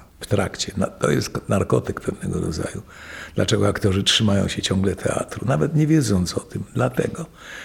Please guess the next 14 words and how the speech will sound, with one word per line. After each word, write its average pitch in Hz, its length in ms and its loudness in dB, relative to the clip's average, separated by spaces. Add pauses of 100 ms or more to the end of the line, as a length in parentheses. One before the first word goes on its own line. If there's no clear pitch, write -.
(120)
bo - 80 2
tylko 165 520 6
w - 80 -6
teatrze 98 440 2
mają 92 260 4
rząd 87 280 2
dusz. 80 380 -4 (680)
Tak - 180 -6
naprawdę 90 480 0
od 87 180 -2
czasu 90 340 -2
do - 100 -10 (160)
czasu. - 400 -8 (680)
I 110 300 4